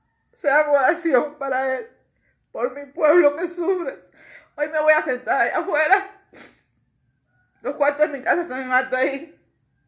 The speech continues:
Me voy a sentar allí a las once de la mañana en protesta pacífica. Un frijol no hace un potaje, pero ahí me voy a sentar, porque es mi libertad, me siento libre.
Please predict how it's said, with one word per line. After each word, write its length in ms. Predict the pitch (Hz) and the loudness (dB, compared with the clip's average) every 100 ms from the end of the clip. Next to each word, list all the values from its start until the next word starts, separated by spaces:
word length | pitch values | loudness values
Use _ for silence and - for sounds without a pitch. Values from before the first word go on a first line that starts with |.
| _ _ _ _ _ _ _ | _ _ _ _ _ _ _
Me 60 | 160 | -6
voy 120 | 175 | -2
a 60 | 247 | -2
sentar 340 | 208 208 196 | -4 -2 -2
allí 200 | 180 180 | -2 -2
a 40 | |
las 200 | 180 196 - | -4 -4 0
once 340 | 277 294 294 | 0 0 -2
de 140 | 254 226 | 0 0
la 80 | |
mañana 680 | 220 214 240 262 214 247 _ - - _ _ _ _ _ _ _ _ _ _ _ _ _ _ _ _ _ _ - | -2 -4 -4 -4 -6 -10 _ -20 -20 _ _ _ _ _ _ _ _ _ _ _ _ _ _ _ _ _ _ -10
en 140 | 226 | -6
protesta 480 | 180 180 196 - 226 | -2 0 0 -2 -4
pacífica. 800 | 233 240 208 208 165 - 233 _ _ _ _ _ _ _ _ _ _ _ _ _ _ _ _ _ _ _ _ _ _ _ _ | -4 -4 -8 -8 -10 -10 -14 _ _ _ _ _ _ _ _ _ _ _ _ _ _ _ _ _ _ _ _ _ _ _ _
Un 160 | 220 240 | -4 -2
frijol 460 | - 254 233 226 | -4 2 2 2
no 80 | 202 | -2
hace 180 | 214 262 | -6 -6
un 120 | 220 | -8
potaje, 420 | 190 202 269 302 | -8 -6 -4 -4
pero 120 | 220 208 | -2 -4
ahí 120 | 226 | -4
me 100 | 208 | -6
voy 140 | 190 | -2
a 100 | 208 | -4
sentar, 760 | 233 190 170 143 220 226 - _ _ _ - | -4 -12 -8 -4 -4 -6 -14 _ _ _ -14
porque 300 | 202 208 254 | -10 -4 -4
es 140 | 277 | -4
mi 140 | 247 | -12
libertad, 680 | 214 226 202 196 226 220 220 | -8 -6 -6 -6 -4 -4 -4
me 160 | 196 220 | -12 -14
siento 500 | - 247 240 233 233 | -10 -8 -6 -6 -4
libre. 560 | 240 262 208 240 - | -6 -8 -8 -8 -12